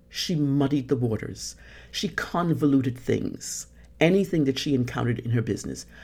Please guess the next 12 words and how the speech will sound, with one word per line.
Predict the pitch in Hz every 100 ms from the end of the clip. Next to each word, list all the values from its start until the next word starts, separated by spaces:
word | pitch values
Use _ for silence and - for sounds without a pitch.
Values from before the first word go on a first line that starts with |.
| - -
by | 131
adding | 131 135 131
more | 135 139 143
and | 127
more | 120 110
to | 131
her | 123
plate, | 123 - 110 - - - - - -
searching | - - 117 123 117
for | -
a | -
solution. | - 107 - - -